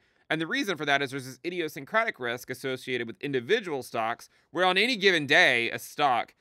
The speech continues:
can sell off for any reason related specifically to that stock, but not the broader market. The stock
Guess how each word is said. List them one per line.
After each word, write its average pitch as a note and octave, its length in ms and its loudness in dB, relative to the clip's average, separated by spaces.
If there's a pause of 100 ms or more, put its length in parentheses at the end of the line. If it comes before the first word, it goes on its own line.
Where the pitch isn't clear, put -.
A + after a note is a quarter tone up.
(160)
can C#3 160 -8
sell C#3 300 2
off A#2 340 2 (280)
for C#3+ 320 0 (480)
any F#3+ 200 0
reason C3 540 -4
related C#3 460 0
specifically B2+ 540 -8
to C#3 220 -10 (100)
that E3+ 260 6
stock, - 580 -6 (260)
but C#3+ 200 -4
not D3+ 260 -4
the C3 80 -6
broader A2 340 -4
market. B2 460 -6 (800)
The D3+ 100 -2
stock - 500 2